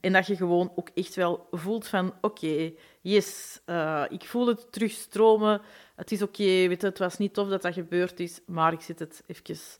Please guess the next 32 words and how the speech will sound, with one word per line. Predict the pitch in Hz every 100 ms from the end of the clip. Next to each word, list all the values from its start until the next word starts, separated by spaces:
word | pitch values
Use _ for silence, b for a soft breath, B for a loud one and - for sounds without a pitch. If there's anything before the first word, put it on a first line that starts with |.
| B B B B
aan | 185 185
de | 180
kant. | 226 233
Ik | -
ga | 180
er | 180
niet | 202 185
de |
rest | 180 180
van | 180
de | 160 156
dag, | 170 175 - -
eh, | 165 160 160
door | 165
laten | 160 156 160
beïnvloeden." | 160 - 170 175 170 165
En | 160
dat | 156
kunnen | 190 180
veel | 185 202
dingen | 208 180
zijn, | 175
hè. | 220
Dat | 190
kan | 180
een | 170
vervelende | 170 165 175 175 170
telefoon | 160 160 156 208 214
zijn, | 202 196 196 - B B B
dat | - 175
kan | 190
een | 180 170